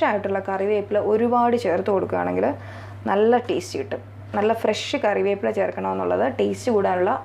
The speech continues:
ആദ്യത്തെ സംഭവം. ഇനി രണ്ടാമത്തെ കാര്യം എന്ന് പറയുന്നത് നല്ല പച്ചത്തേങ്ങ, അതായത് ഉണക്കത്തേങ്ങയൊന്നും ഉപയോഗിക്കരുത്. അതുപോലെ ഒരുപാട് ഇളപ്പമായിട്ടുള്ള കരിക്ക് പോലത്തെ തേങ്ങകൾ ഉപയോഗിക്കാതെ നല്ല പച്ചത്തേങ്ങ, വിളഞ്ഞ തേങ്ങ നിങ്ങൾ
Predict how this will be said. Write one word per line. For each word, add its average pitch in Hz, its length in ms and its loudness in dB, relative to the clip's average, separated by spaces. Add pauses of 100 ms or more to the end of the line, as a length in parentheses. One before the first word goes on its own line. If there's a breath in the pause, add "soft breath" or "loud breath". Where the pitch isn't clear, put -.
ആദ്യത്തെ 185 380 2
സംഭവം. - 320 -6 (580 loud breath)
ഇനി 269 120 4 (100)
രണ്ടാമത്തെ 277 580 2
കാര്യം 208 240 2
എന്ന് 196 120 -2
പറയുന്നത് 190 300 -4 (140)
നല്ല 196 180 -2 (120)
പച്ചത്തേങ്ങ, 196 540 -4 (280)
അതായത് 202 340 2 (260)
ഉണക്കത്തേങ്ങയൊന്നും 220 760 0
ഉപയോഗിക്കരുത്. 95 520 0 (520 loud breath)
അതുപോലെ 277 360 4
ഒരുപാട് 226 400 2 (240)
ഇളപ്പമായിട്ടുള്ള 214 680 0 (160)
കരിക്ക് 214 400 0
പോലത്തെ 196 380 0
തേങ്ങകൾ 190 400 0
ഉപയോഗിക്കാതെ 185 580 0
നല്ല 226 160 4 (100)
പച്ചത്തേങ്ങ, 202 500 -2 (100)
വിളഞ്ഞ 214 320 2 (120)
തേങ്ങ 180 220 0 (600 loud breath)
നിങ്ങൾ 233 140 6